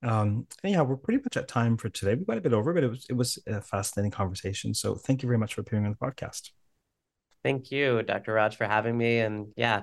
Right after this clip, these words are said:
Speaker 2: no, I really appreciate the opportunity. Yeah.
Speaker 1: My pleasure. For those listening, we've been speaking about a fascinating new O U P publication called Like a Tree Universally Spread, about this, this, this obscure but,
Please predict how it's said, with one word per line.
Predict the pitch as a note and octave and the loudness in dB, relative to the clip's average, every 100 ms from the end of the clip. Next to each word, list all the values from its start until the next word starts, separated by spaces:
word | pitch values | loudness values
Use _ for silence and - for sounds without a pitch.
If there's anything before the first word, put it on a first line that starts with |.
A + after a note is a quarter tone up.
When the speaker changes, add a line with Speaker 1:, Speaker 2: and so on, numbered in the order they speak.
| - | -2
Speaker 2:
no, | A2+ | 0
I | A2 | 2
really | A2 A2+ A2+ | 2 2 0
appreciate | A2+ A2 - A2 | 0 -4 -2 -2
the | A2 | 2
opportunity. | G#2+ A#2+ A#2 A2+ A2+ A2 G2 _ _ _ - | 0 0 -4 -2 -2 -4 -8 _ _ _ -8
Yeah. | A2+ G#2+ - _ _ _ | -6 -6 -10 _ _ _
Speaker 1:
My | G#2+ F#2+ F#2+ F#2+ G2 | -4 -2 -2 -2 -2
pleasure. | - G#2 G2 F#2+ F2+ | -2 0 0 0 -6
For | - G#2+ | -6 -6
those | G#2+ C3+ F#3 F3+ - - | 0 2 2 -2 -8 -8
listening, | G#2 G#2+ C3 F3 - F2 F2 E2+ G#2 - - | -4 0 0 0 -2 -2 -2 -2 -4 -6 -6
we've | G#3 F3 | -4 0
been | C3 | 0
speaking | - G#2 G2+ | 0 -2 -2
about | F#2 F#2+ | 0 -2
a | F2+ - | -2 -6
fascinating | - B2 C3 A#2 G#2 G2+ | -2 -2 0 0 2 2
new | G2+ F#2+ | 0 0
O | |
U | G2+ G2 | -2 -4
P | - | -6
publication | A2 G2 F#2+ F#2+ - G#2+ | -6 -4 -4 -6 -6 -4
called | G2 F#2+ C3 | -4 0 0
Like | C#3+ | 2
a | C3 | 0
Tree | - A2 | 0 0
Universally | G2+ F#2+ G#2+ - G2 | 0 0 -2 -4 -6
Spread, | - - F2 E2+ - - _ - _ _ G2 | -6 -6 -6 -6 -6 -14 _ -20 _ _ -2
about | G#2+ G#2 | 0 0
this, | A2 G#2 - | 0 0 -2
this, | - G2+ - | -4 -4 -4
this | F#2+ F#2 - | -6 -8 -8
obscure | G#2 - - B2+ D3 F#3+ | -6 -6 -2 2 2 2
but, | E3 A#2 | 0 -2